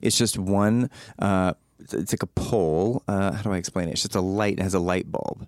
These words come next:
at the top. You've seen it. You'll, if you, s-, it's just a naked stage. So everything's been put away at the end of the night. All the set pieces are gone.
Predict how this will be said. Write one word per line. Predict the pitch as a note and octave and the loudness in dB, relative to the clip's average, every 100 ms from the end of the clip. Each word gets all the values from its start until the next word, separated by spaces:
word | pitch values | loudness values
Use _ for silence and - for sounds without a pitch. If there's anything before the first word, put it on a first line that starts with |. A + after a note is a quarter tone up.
| _ | _
at | - - | -6 -4
the | |
top. | - - - | -4 -4 -4
You've | - B2 | 0 0
seen | - E3+ C#3+ G#2+ | 0 2 4 4
it. | A#1 | 2
You'll, | - A2 - | 2 0 2
if | D#2 G#2 A2+ | 2 2 2
you, | G#2+ | 0
s-, | G2+ - | 0 0
it's | A#2+ | 0
just | - A2+ | 0 0
a | B2 | 2
naked | A2 A2 A2+ G2+ | 2 2 0 -2
stage. | - F2 | 0 0
So | - A2 | 0 0
everything's | A#2 C3+ D#3 C#3 | 0 0 0 0
been | C#3+ | 0
put | C3 C3+ | 0 0
away | A#2 G2 | 2 2
at | F2 | 0
the | F2 | 0
end | G2 | 2
of | G#2 | 2
the | |
night. | G#2+ E2+ E2 | 2 0 0
All | G2 | -2
the | G#2 | -2
set | - - | -4 -4
pieces | G2 F2+ - | -4 -6 -4
are | - | -4
gone. | - B2+ C3 | 0 2 0